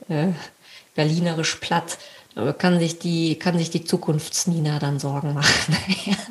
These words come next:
so, also so dieses, was uns also eben genau das Gute auf den Punkt bringt, dass ja im Grunde genommen das, was jetzt, also, ne, das Jetzt im Grunde genommen das Einzigste ist, wo, wo wir wirklich, wo wir wirklich Einfluss haben, was wir tun können.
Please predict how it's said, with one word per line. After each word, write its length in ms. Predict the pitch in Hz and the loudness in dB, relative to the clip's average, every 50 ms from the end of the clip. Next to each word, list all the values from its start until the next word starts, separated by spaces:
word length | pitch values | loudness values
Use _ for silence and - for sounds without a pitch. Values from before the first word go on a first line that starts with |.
| 185 - - - | -8 -8 -8 -8
so, 80 | - | -4
also 300 | - - 143 139 - - | -2 0 0 0 -2 -2
so 120 | 151 165 160 | -2 -2 -2
dieses, 360 | 160 165 160 143 160 156 - - - - - - - - - - - | -2 -2 -4 -4 -6 -8 -8 -2 2 4 6 6 6 4 0 -2 -2
was 140 | - 226 - - | -4 -4 -4 -6
uns 400 | - - - 160 156 156 - - | -6 -4 -4 -4 -4 -6 -6 -4
also 380 | - 151 156 156 175 160 156 - | -2 -2 -2 -2 -2 -4 -6 -4
eben 320 | - 160 160 156 156 156 156 | -4 -4 -2 -2 -4 -2 -2
genau 260 | - 151 156 151 147 | 0 2 4 2 2
das 280 | 151 160 151 - - - | 2 0 -2 -4 -2 0
Gute 220 | - 190 180 170 | 2 6 6 6
auf 100 | 156 - | 6 6
den 140 | - 160 156 | 2 0 2
Punkt 360 | - - 175 185 180 180 - | 4 4 4 4 2 0 -2
bringt, 260 | - 156 156 151 147 | -2 -2 -2 -2 -2
dass 140 | 170 156 - | -4 -4 -2
ja 80 | 165 165 | -2 -2
im 100 | 165 160 | -4 -4
Grunde 280 | - - 165 165 160 | -4 -2 0 0 2
genommen 380 | 156 156 160 160 160 156 156 156 - - - - - - - - - - - - - - - - _ _ _ _ _ _ _ - | 2 2 2 2 2 0 0 -2 -6 -10 -12 -12 -12 -12 -14 -14 -16 -18 -20 -20 -20 -20 -20 -20 _ _ _ _ _ _ _ 2
das, 300 | - 180 175 180 - - | 4 4 4 4 2 0
was 180 | 170 160 - | 0 2 2
jetzt, 380 | - 165 165 - - - - - - - - | 0 -2 -2 -4 -6 -10 -10 -12 -14 -6 -2
also, 360 | - 175 - - 156 151 180 | -2 0 0 0 0 4 4
ne, 140 | 196 214 208 | 6 6 4
das 220 | 214 165 - - - | 4 0 -2 0 4
Jetzt 380 | 175 185 185 185 - - - | 4 4 4 2 -4 -8 -8
im 100 | 160 156 | -8 -6
Grunde 280 | 156 - 165 160 156 165 | -6 -6 -4 -4 -2 -2
genommen 180 | 160 156 156 | 0 0 -2
das 240 | 156 151 - - - | -2 -4 -6 -6 -4
Einzigste 480 | 160 170 170 165 165 147 - - - - | -2 -2 -2 -2 -4 -6 -4 -4 -6 -4
ist, 340 | - - - - - - 165 | -2 -2 -4 -4 -6 -4 -2
wo, 380 | 160 156 156 151 151 147 143 151 | 0 2 2 2 0 0 -2 -2
wo 160 | 156 151 151 | -4 -2 0
wir 160 | 160 151 147 | -2 -2 -2
wirklich, 580 | 160 151 - 160 156 - - - - - - - _ | -4 -4 -4 -4 -6 -4 -6 -8 -8 -10 -12 -8 _
wo 140 | 160 156 156 | 0 2 2
wir 100 | 151 156 | 2 2
wirklich 280 | 165 160 - - - | 0 -2 -4 -4 -2
Einfluss 360 | - 175 208 - 226 - - | -2 0 0 0 -2 -2 -4
haben, 300 | - 147 147 151 147 147 147 | -4 -2 -2 -2 -2 -2 -2
was 180 | 147 151 - - | -2 -2 -2 -4
wir 100 | 151 - | -4 -4
tun 260 | - - 170 170 170 | -2 0 0 0 -2
können. 360 | 170 - 151 143 139 147 151 | -2 -4 -2 -2 -2 -2 -4